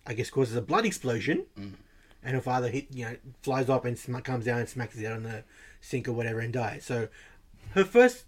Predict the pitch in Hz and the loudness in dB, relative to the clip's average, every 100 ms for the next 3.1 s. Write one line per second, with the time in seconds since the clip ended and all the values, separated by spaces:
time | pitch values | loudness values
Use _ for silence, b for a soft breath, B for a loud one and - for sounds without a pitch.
0 | - - - - - 208 202 220 208 202 | -20 -20 -20 -20 -2 4 8 8 8 6
1 | 170 185 180 190 214 160 139 - b b | 0 -2 -2 4 8 8 6 0 b b
2 | - 180 202 - 175 175 - 180 127 104 | -6 8 8 10 4 4 2 2 2 -2
3 | - | -12